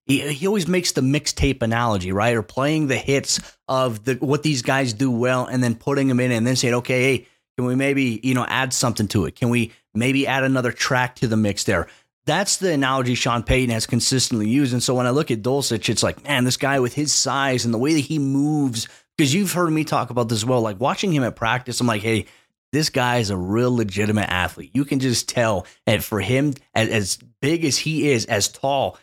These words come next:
and how massive his, his quads and his calves are,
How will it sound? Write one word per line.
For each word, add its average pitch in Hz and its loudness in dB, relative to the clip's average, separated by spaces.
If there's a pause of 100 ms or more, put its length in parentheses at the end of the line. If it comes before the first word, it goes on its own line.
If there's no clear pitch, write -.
(120)
and 120 0
how 120 0
massive 139 0
his, 123 0 (160)
his 117 2
quads 131 -2
and 117 -2
his 113 -2
calves 127 0
are, 104 0